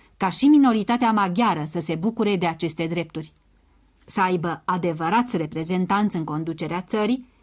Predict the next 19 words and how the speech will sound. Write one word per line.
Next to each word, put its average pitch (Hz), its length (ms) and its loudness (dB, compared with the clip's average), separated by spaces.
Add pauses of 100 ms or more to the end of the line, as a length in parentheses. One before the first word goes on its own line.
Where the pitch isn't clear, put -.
(140)
și - 200 -4
nu 214 240 4
oameni 160 340 0
de 160 80 -4
paie, 185 420 0 (640)
să - 140 -2
aibă 220 220 4
aceleași 285 540 2
libertăți 220 600 0
privind 175 380 -2
biserica, 175 720 -2 (200)
cultura, 214 720 0
presa, 226 480 0 (240)
publicațiile, 180 960 0 (280)
călătoriile, 190 920 0
circulația 196 600 -2
ideilor, 170 680 0 (100)
et 190 140 -4
cetera. 156 400 -6